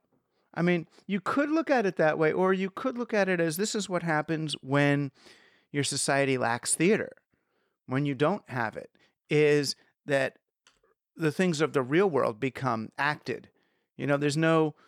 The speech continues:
because it's not, it's not theater. It's, it's maybe theatrical, but it's much more like, uh, reality T V than it is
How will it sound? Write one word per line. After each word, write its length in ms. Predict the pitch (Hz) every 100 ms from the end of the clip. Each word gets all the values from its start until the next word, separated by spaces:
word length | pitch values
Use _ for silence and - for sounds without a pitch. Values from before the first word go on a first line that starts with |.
| _ - -
because 260 | - - 175
it's 140 | 180
not, 260 | 196 208 - _ _ _ _ _ _ _ _ _ _ _ -
it's 180 | 180 196
not 320 | 226 226 -
theater. 640 | - - 190 196 - - _ _ _ _
It's, 520 | - 151 147 - - - -
it's 380 | 143 - -
maybe 240 | 180 180 151
theatrical, 1000 | - 160 165 226 - 151 - 98 95 110 _ _ _ _ -
but 220 | 156 156 _ _ _ _ _ _ -
it's 180 | 175 175
much 240 | 208 -
more 160 | 202 180
like, 320 | 156 147 -
uh, 200 | 147 135
reality 500 | 139 143 170 180 143
T 220 | - 139
V 240 | 113 - 110
than 180 | 127
it 120 | 123 120
is 440 | 123 117 - -